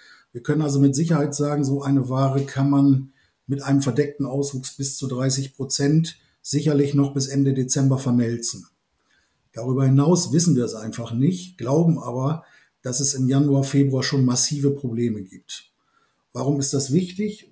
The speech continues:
Ein Gerstenkorn, das nicht keimt, bleibt Gerste, wird kein Malz und führt zu erheblichen Verarbeitungsschwierigkeiten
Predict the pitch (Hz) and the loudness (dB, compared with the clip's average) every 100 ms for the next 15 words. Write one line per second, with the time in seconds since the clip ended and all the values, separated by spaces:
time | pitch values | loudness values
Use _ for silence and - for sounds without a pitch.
0 | 147 135 131 - 123 170 - 165 - 143 | -4 0 0 -4 -2 0 0 -2 -2 -2
1 | 139 135 127 123 - 143 165 147 123 - | 0 0 -2 -4 0 2 2 2 -6 -4
2 | 135 156 - 151 139 139 - 117 113 143 | -2 -2 -2 0 0 -2 -4 -4 -2 -2
3 | 202 - - - _ _ _ - 120 - | 0 0 -2 -6 _ _ _ -8 -8 -4
4 | 151 160 - 143 139 139 123 135 - 151 | -2 0 -2 -2 -4 -2 2 2 2 0
5 | 139 139 117 135 139 127 123 110 - 110 | 0 -2 -2 -2 0 0 -2 -6 -6 -8
6 | 107 107 - 110 107 120 | -8 -10 -10 -8 -6 -6